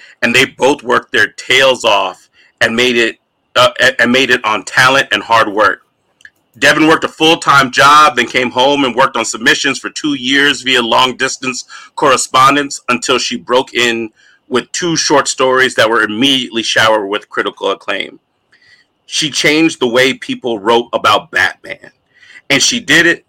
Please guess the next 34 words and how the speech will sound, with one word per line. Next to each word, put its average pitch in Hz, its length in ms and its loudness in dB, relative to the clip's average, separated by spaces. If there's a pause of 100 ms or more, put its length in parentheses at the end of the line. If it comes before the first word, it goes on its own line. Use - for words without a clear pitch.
and 131 140 0
she 123 180 -4
did, 143 440 -2 (880)
uh, 123 320 4 (920)
she 156 200 -2
did 160 240 2
it - 240 -6 (540)
in 131 140 2
an 120 220 0
often 135 380 0
hostile 120 720 2
and 101 200 -6
unwelcoming 107 680 -2
environment. 98 600 -2 (800)
Someone 120 640 -2 (260)
like, 110 400 -4
uh, 113 120 0
someone 131 260 2
like 113 140 -2
Jason 120 300 -2
could 98 140 -8
not 110 260 -2
begin 110 340 -4
to 104 120 -6
imagine. 92 520 -6 (1040)
And 131 100 -4
it 123 80 0
says, 117 200 -2 (320)
"A 131 80 4
fool 170 460 2
worked 143 240 2
her 135 100 -2
way 123 220 4
up 127 200 2